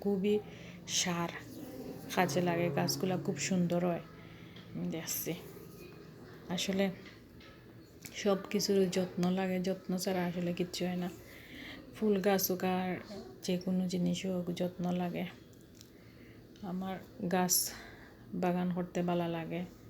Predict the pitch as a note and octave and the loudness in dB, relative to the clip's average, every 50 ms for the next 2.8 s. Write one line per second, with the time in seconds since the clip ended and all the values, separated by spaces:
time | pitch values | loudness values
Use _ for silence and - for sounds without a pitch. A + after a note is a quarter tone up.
0 | - - - - - - - - - - - - - - F#3 F3+ F3+ - F#3+ F3+ | -18 -18 -18 -20 -20 -20 -20 -20 -20 -20 -20 -10 -2 2 2 2 2 4 4 4
1 | F3 F3 F3+ F3+ F3+ - F3+ F#3 F3+ F3+ F3+ - F3+ F3 - F#3+ F3+ F3 F3 F3 | 4 4 2 2 0 0 2 2 2 2 2 2 0 0 2 2 2 2 2 2
2 | F3 F3 E3+ F3 F3+ F3+ F3 F3 - F3 - E2+ E2 F2 F2 - | 0 0 0 0 0 0 2 2 2 2 0 0 0 0 -2 -2